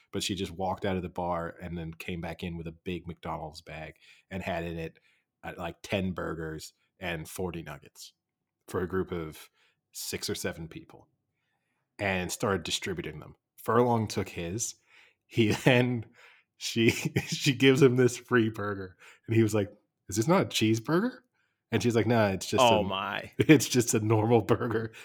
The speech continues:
Speaker 1: And he was like, "This is wild. Who doesn't <laughs> order, who doesn't order a cheeseburger?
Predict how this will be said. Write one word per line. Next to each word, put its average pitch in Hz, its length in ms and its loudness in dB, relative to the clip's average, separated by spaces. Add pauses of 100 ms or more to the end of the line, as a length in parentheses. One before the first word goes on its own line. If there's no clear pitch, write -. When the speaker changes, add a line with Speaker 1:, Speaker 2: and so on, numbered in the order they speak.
(120)
Speaker 1:
And 156 220 10
he 196 120 4
was 165 200 2
like, 127 180 2 (200)
"This 160 360 10
is 160 180 12
wild. 110 840 10 (240)
Who 180 220 10
doesn't 143 500 6
<laughs> 131 120 6
order, 156 440 12 (240)
who 226 180 12
doesn't 190 680 6 (180)
order 143 240 10
a 135 240 8
cheeseburger? 113 1120 -2